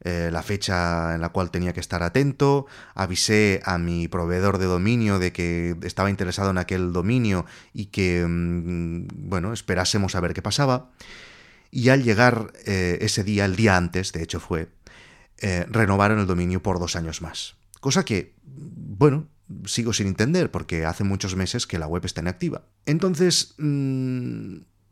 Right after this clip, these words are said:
esto ya lo explicaré en próximos episodios de No es asunto vuestro, pero veréis que en un futuro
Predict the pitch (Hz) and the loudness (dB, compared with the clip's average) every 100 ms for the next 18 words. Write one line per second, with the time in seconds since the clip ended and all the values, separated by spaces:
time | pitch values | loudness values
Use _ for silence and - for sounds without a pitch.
0 | _ _ - - 147 110 - 101 95 110 | _ _ -10 0 2 2 0 0 0 2
1 | 104 - 98 92 87 104 95 82 85 78 | 0 0 0 -2 -2 0 0 -2 -4 -2
2 | 92 104 107 101 95 113 - 95 - - | -2 0 0 0 0 -2 -2 -6 -8 -20
3 | - - - _ - 175 160 165 - - | -20 -20 -20 _ 2 4 6 4 2 0
4 | 113 95 85 _ _ - 104 135 170 147 | 2 2 -2 _ _ -4 0 0 0 2
5 | 147 117 117 - | 4 4 2 -2